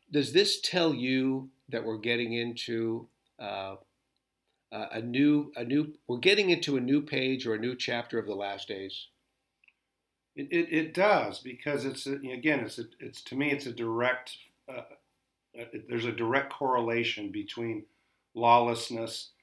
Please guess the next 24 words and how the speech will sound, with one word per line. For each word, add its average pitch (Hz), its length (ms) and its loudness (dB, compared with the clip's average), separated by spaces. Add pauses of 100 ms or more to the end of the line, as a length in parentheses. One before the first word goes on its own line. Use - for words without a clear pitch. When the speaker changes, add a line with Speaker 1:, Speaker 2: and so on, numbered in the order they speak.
(380)
Speaker 2:
the 107 100 -8
lack 113 540 4
of 143 160 -4
love, 110 540 -4 (880)
and 110 360 -4
the 113 160 0
activity 151 960 2 (380)
of 127 140 -6
Satan, 117 720 -2 (340)
and 123 200 -4
then 120 200 2
the 113 60 -2
consequential 135 960 -4
return 123 460 -4
of 113 160 -6
Christ, 123 720 -2 (480)
which 117 260 -4
is 120 280 -4
to 120 400 -4
punish 135 580 -2
the 117 100 -4
ungodly 123 680 -2 (720)
and 110 260 -4
to 113 460 -2